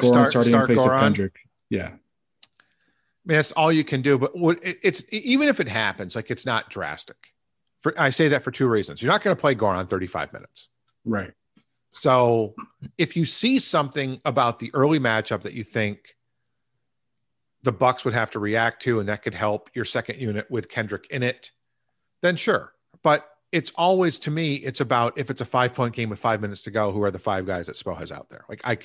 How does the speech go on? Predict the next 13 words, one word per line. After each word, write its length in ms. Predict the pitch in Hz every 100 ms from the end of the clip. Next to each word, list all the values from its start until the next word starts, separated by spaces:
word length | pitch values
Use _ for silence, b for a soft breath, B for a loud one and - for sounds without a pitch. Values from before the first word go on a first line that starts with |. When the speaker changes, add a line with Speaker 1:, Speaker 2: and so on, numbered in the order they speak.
| _ _ -
Speaker 1:
I 160 | 117 98 -
start, 360 | - - 127 139
we've 140 | 120
talked 240 | 127 113 117
about 120 | 104
this 120 | 101
a 40 |
billion 340 | 87 104 101 85
times, 260 | 82 82
you 100 | 85
and 80 | 64
I. 120 | - - _ _ _ _ _ _ 127
I 200 | 113